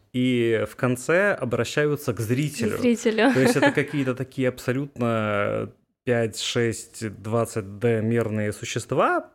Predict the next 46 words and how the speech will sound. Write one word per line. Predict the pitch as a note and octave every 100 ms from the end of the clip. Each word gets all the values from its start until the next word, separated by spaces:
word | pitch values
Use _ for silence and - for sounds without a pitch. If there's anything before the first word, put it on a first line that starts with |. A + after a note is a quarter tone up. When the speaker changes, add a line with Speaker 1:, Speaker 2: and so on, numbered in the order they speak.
| -
Speaker 2:
Мгм. | B3+
Speaker 1:
если | C4+ A#3+ A3+ G#2 G2+ G#2
разбираться, | A2 G#2+ A#2+ A2+ G2+ -
как | G2 - -
бы, | -
да, | D3+
то | F3+
есть | G#2+ G#2
Speaker 2:
Да, | G#3+ A3+ G#3
да, | G3+
да, | G3+
я | F#3
Speaker 1:
они | G3
Speaker 2:
понимаю. | G3 F#3 F3+
Speaker 1:
в |
сериале | F#3+ F3 B2+ D#3 A#3 G3+ A#2+ G#2 - _ _ _
который | B2+ B2 C#3+ C3+
они | B2 C3+ C#3
сами | C3 - D3+ A#2+
смотрят, | A2+ C3 D#3 A#3 - A2+ - -
Speaker 2:
Мгм. | A#3+ B3 B3
Speaker 1:
и |
при | - C3+
этом | D3+ D#3+ C#3 B2+
они | C3 C3+
в | -
курсе, | - F3 D#3+ - A#2
что | - -
их | A#2 - G3+ -
ещё | B2 A2 A#2+
смотрит | - B2 C#3+ D#3+ A3
Speaker 2:
Их | -
ещё | A#3 -
Speaker 1:
другой | -
Speaker 2:
смотрит | - A3 G#3+ B2+
Speaker 1:
зритель. | G3+ B2+
Speaker 2:
другой | G3 G3
зритель, | G3 - G3 G3 F#3
да. | -
Speaker 1:
Там | D#3 C3
есть | D3 C#3+ -
вот | A#2+ A#2+
этот, | B2 A2+ A2 G#2+
э, | A2+ A2 A2 G#2+ A2 A2 A2 A2 A2 A2 G#2+
мистер | G#2+ G#2 G2+ B2 B2 B2
Жопосранчик, | A2 - B2+ - C#4 B3+ -